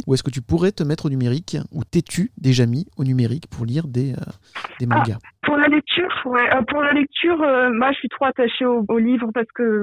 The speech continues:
Speaker 2: enfin, je sais pas, je suis trop attachée au livre. Bon, après, j'ai, j'ai mal aux yeux, du coup, forcément,
Speaker 1: Mhm.
Speaker 2: j'aime pas trop, euh, si j'avais le choix, je préfère prendre un bouquin, forcément, qu'une, qu'un écran.
Speaker 1: Mhm.
Speaker 2: Euh, mais puis, ouais, j'aime bien l'odeur du bouquin. Enfin,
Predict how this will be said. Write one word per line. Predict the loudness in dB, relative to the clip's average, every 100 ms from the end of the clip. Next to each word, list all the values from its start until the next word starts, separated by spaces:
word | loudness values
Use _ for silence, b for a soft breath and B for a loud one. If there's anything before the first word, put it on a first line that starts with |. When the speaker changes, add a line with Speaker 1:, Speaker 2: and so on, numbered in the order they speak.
| -2
Speaker 2:
enfin, | -2
je | -2 -2
sais |
pas, | 0 -2
je |
suis | -2
trop | -4 -2
attachée | 0 0 0
au | 0
livre. | 2 2
Bon, | 2
après, | 0 2 2
j'ai, | 2 0 -2 -2
j'ai |
mal | 2 4
aux | 4
yeux, | 4 2 0
du | 0
coup, | -4 -6
forcément, | -6 0 2 2
Speaker 1:
Mhm. |
Speaker 2:
j'aime | 2 0
pas | 0 -4
trop, | -2 0 2
euh, | 2 -2 0
si | 2
j'avais | 4 4
le | 2
choix, | 2 0
je | 0
préfère | -2 0 -2 0
prendre | 0
un | 0
bouquin, | 0 0 -2
forcément, | -4 -6 -4 -2 -2
qu'une, | -2 -2
qu'un | 0 -2
écran. | -2 -2 -2 -2 -6
Speaker 1:
Mhm. | -8 -8 -12 _ -2
Speaker 2:
Euh, | 0 2
mais | 0
puis, | -2 -4
ouais, | 0 2 0
j'aime | -4 _ -8 -4
bien | -2
l'odeur | -2 -2 -6 -6 -14
du | -16
bouquin. | -14 -4 -4
Enfin, | -2